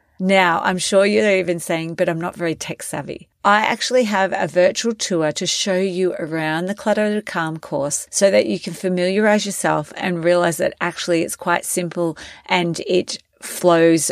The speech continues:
along really nicely. It's broken down into three units, and so you can take your time and go through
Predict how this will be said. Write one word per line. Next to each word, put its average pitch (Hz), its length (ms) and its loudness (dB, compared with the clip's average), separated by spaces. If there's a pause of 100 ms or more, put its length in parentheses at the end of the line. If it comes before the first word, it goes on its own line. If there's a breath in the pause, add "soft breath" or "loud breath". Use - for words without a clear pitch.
along 165 360 2
really 175 340 2
nicely. 175 560 -2
It's - 160 -8
broken 185 380 2
down 180 260 2
into 170 320 -4
three 175 400 0
units, 165 720 -2
and 175 240 2
so 175 140 2
you 165 120 4
can 170 360 -4
take - 280 -2
your 175 60 0
time 160 260 -2
and 156 80 -4
go 165 140 0
through - 240 -6